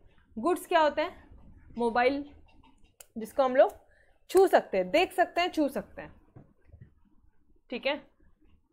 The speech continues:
टैंजिबल, जो क्या है? टैंजिबल है, जिसे आप छू सकते हो, टच कर सकते हो, टी से टच कर सकते हो। सर्विसेज इंटैंजिबल,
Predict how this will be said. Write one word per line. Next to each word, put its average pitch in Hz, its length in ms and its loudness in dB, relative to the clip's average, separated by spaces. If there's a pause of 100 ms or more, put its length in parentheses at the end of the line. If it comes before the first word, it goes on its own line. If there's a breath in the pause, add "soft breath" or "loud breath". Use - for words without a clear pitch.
(240)
टैंजिबल, 226 600 0 (100)
जो 247 180 -2
क्या 277 180 -2
है? 330 180 -4
टैंजिबल 220 640 -2
है, 170 180 -10
जिसे 208 220 -4
आप - 200 -2
छू 403 180 2
सकते 285 280 -2
हो, 226 140 -6
टच 392 220 4
कर 277 200 2
सकते 220 240 -4
हो, 214 40 -4
टी 339 220 -4
से 359 180 -4 (160)
टच 349 240 2
कर 233 180 2
सकते - 340 -14
हो। - 60 -16 (600)
सर्विसेज 339 600 0 (520)
इंटैंजिबल, 262 1000 -2